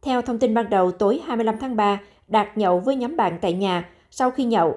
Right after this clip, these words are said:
Đạt lái ô tô bảy chỗ chở theo N H T, hai mươi bảy tuổi, và H V B, bốn mươi ba tuổi, ngụ cùng địa phương, chạy trên đường nông thôn. Khi đến đoạn thuộc ấp Bình Hòa, xã Bình Thạnh Trung, huyện Lấp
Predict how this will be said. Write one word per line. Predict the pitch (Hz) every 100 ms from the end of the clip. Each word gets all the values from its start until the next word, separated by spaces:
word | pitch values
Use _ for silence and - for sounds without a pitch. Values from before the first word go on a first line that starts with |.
| -
Đạt | 202 196
lái | 190 -
ô | -
tô | 254 226
bảy | 220 156
chỗ | - 214 156 185 285
chở | 208 180
theo | 185 240 226 220 -
N |
H | 202 185 180 285 _
T, | 226 208 208
hai | 220
mươi | 208
bảy | 160 208
tuổi, | 196 160 - - _ _ -
và | 220 196
H | 202 311 339 -
V | 233
B, | 220 214 202 - _
bốn | 214 226
mươi | 294
ba | 220
tuổi, | 214 196 165 262 _ _ -
ngụ | 226 190 185
cùng | 233 196
địa | 180 180 233
phương, | 240 208 - _ _ -
chạy | 226 190 190
trên | 262 240
đường | 220 196 175 -
nông | 226 226
thôn. | 226 202 175 - _ _ _ _ _ _ _ _ _
Khi | - 277
đến | 262 339
đoạn | 233 180 180 185
thuộc | 226
ấp | - -
Bình | 208 180
Hòa, | 214 190 185 -
xã | 175 190
Bình | 226 180
Thạnh | 202 170 -
Trung, | 247 214 - _
huyện | 240 202
Lấp | 196 311